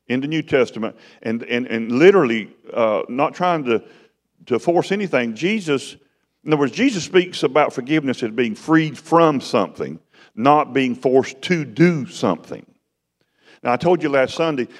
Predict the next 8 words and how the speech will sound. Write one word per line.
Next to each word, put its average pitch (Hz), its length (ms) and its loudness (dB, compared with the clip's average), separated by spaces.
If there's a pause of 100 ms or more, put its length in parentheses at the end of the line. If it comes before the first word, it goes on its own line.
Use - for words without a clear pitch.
(180)
that 135 120 -4
it's 131 140 -6
not 190 280 -4
good 165 280 2
if 120 160 -4
we've 175 180 -4
hurt 165 300 -2
somebody 87 640 -6